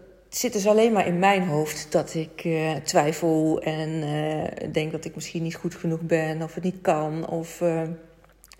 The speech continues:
nou ja, en dat zijn natuurlijk die belemmerende overtuigingen waardoor ik als ik daar te veel aan, ehm, gehoor aan geef, ja, dan kan ik nooit die stappen zetten die ik wil zetten. Dan, dan bereik ik niet wat ik wil bereiken.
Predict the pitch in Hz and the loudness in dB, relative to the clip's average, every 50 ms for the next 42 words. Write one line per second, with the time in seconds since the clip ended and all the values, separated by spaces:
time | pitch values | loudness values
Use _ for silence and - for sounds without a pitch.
0 | - - 185 170 151 139 - - - 156 156 147 - - - - _ - - - | -6 -2 0 0 0 0 -2 -4 -6 -6 -6 -8 -10 -14 -20 -20 _ -20 -20 -20
1 | - - - - - - - 175 - - 180 175 175 170 175 180 175 170 175 170 | -20 -20 -20 -20 -18 -14 -14 -10 -8 -6 -6 -6 -6 -6 -6 -8 -6 -6 -6 -6
2 | 185 180 160 175 170 175 175 175 170 165 165 - - 170 165 175 175 - 196 180 | -6 -6 -4 -2 0 0 0 0 -2 -2 -2 -2 -2 -2 -2 -2 0 4 6 6
3 | 175 175 170 170 175 170 165 160 156 156 151 165 175 170 165 165 165 165 160 165 | 8 6 6 4 0 -2 -2 -2 -4 -4 -2 -2 -2 -2 -2 -4 -4 -4 -4 -6
4 | 160 - - - - - - - - - - - - _ _ _ _ _ - - | -6 -8 -12 -20 -20 -20 -20 -20 -20 -20 -20 -20 -20 _ _ _ _ _ -8 -4
5 | 185 180 175 - 156 156 151 151 - - - - 170 151 - 196 226 254 240 - | -4 -4 -2 0 0 0 0 -2 -6 -10 -12 -10 -8 -2 0 2 4 4 2 0
6 | - 156 151 147 147 165 151 147 151 170 170 160 156 156 156 151 151 151 160 160 | -2 -4 -6 -6 -6 -8 -8 -10 -8 -8 -8 -6 -6 -8 -6 -6 -6 -6 -8 -8
7 | 165 165 - - _ _ _ _ _ _ _ - - - _ _ _ _ _ - | -10 -12 -14 -18 _ _ _ _ _ _ _ -14 -14 -14 _ _ _ _ _ -18
8 | - - 180 170 175 196 190 - - 156 156 156 156 - 151 147 165 170 175 - | -8 -4 0 2 4 6 6 6 6 4 2 0 -2 -2 -2 -2 -2 -2 -4 -6
9 | - - - - - - 175 143 - 175 143 - 165 170 165 160 175 160 165 180 | -10 -16 -20 -18 -10 -6 -6 -6 -4 -6 -6 -6 -4 -4 -4 -2 -2 -2 -2 -2
10 | 175 - 180 - - 180 170 170 - 170 165 170 165 160 151 - 156 160 165 165 | -2 -6 -8 -8 -6 -6 -6 -6 -6 -8 -8 -8 -8 -8 -8 -10 -8 -6 -6 -6
11 | 160 - 156 151 151 147 151 156 147 147 147 151 147 151 156 156 156 160 160 - | -6 -4 -4 -4 -4 -4 -4 -4 -6 -6 -6 -8 -8 -6 -6 -6 -6 -8 -8 -8
12 | - 165 160 160 160 151 165 165 165 170 170 - - - 170 170 170 170 170 170 | -6 -6 -6 -6 -6 -4 -2 0 0 0 0 -2 -4 -2 -2 -2 -2 -4 -6 -6
13 | 175 170 170 175 170 165 165 160 156 151 160 170 175 - - 185 | -6 -2 0 0 0 0 0 -2 -2 -4 -4 -6 -6 -8 -12 -14